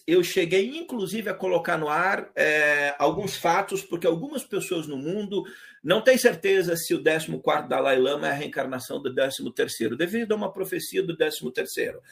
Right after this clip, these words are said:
para que as pessoas tenham acesso às informações. Uma vez mesmo questionado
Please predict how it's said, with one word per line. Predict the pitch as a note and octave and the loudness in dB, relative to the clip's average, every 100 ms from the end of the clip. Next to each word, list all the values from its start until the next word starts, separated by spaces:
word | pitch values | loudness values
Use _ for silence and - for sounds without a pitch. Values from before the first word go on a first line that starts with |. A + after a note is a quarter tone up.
| - - - | -20 -4 2
para | B4+ | 4
que | |
as | A#4+ | 4
pessoas | - - B4 - | 4 4 4 4
tenham | A#4+ G4+ | 4 4
acesso | - B4 - - | 2 2 2 -4
às | D3 | -6
informações. | A#2+ D3 - - - - - - _ _ _ _ _ _ _ _ _ _ A3+ | -4 -4 -4 -6 -8 -12 -16 -16 _ _ _ _ _ _ _ _ _ _ 4
Uma | F3 | 6
vez | F3 C4 G#3+ | 10 10 10
mesmo | A3+ A3 G3 | 8 8 6
questionado | - E3+ - D#3 D#3+ F3+ D#3+ D#3 | 0 0 0 4 8 6 6 -2